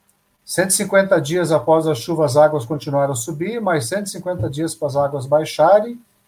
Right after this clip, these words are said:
e depois mais um tempo até secar e até Noé poder sair da arca com a sua família e a,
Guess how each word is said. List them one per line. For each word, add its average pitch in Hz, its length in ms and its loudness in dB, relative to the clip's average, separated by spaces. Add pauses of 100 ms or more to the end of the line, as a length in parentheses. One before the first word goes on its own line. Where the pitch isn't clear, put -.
e 156 60 -16
depois 180 320 -6
mais 190 240 4
um 180 80 -4
tempo 175 380 0
até 151 180 -2
secar 196 580 0
e 208 60 0
até 185 320 -2
Noé 156 260 -2
poder 147 300 -10
sair 151 280 -6
da 127 140 0
arca 123 200 -4
com 120 100 -16
a 123 60 -8
sua 120 160 -8
família 127 520 -4 (1000)
e 127 120 -4
a, 120 260 2